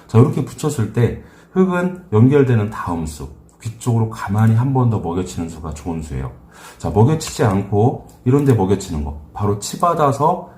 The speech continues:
두 집 공간을 확보를 했죠. 삼 번 돌로 이쪽으로 일어서더라도 꽉 이어서 한 집, 귀 쪽에 또 한 집, 백이 살아버립니다.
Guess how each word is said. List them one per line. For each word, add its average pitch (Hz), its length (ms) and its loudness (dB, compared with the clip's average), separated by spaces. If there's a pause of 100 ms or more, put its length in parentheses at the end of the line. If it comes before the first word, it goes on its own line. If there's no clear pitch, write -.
(180)
두 104 120 -6
집 - 160 -10
공간을 90 280 -2
확보를 113 360 -2
했죠. 78 280 -6 (460)
삼 165 160 -2
번 165 160 0
돌로 135 480 4
이쪽으로 98 340 -2
일어서더라도 101 720 -2
꽉 147 320 0
이어서 78 560 -4
한 127 220 0
집, 151 380 -6
귀 - 120 -6
쪽에 92 240 -6
또 107 140 0
한 95 160 2
집, 80 320 -12
백이 78 120 -8
살아버립니다. 104 600 0